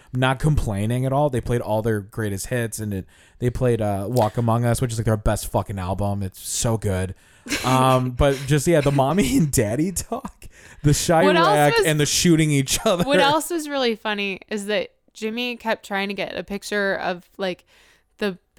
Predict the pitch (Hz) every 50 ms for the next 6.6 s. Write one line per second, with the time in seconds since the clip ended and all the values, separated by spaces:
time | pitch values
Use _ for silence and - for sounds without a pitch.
0 | 185 - - 190 208 190 190 185 180 175 190 - - 185 175 185 190 - 214 208
1 | 208 214 214 214 - _ - - - _ - 202 196 190 185 - - 196 185 170
2 | 175 180 180 180 - - - 226 240 240 - 185 170 143 139 139 123 131 269 139
3 | 139 131 131 127 131 123 226 240 247 240 - - 302 330 - - - 247 233 240
4 | 262 269 262 240 226 208 202 - 220 220 220 220 - 254 262 269 262 - - 208
5 | 208 220 226 208 - - 226 240 269 285 - - 175 180 196 202 202 185 165 185
6 | 202 - _ _ - - - - - 208 226 262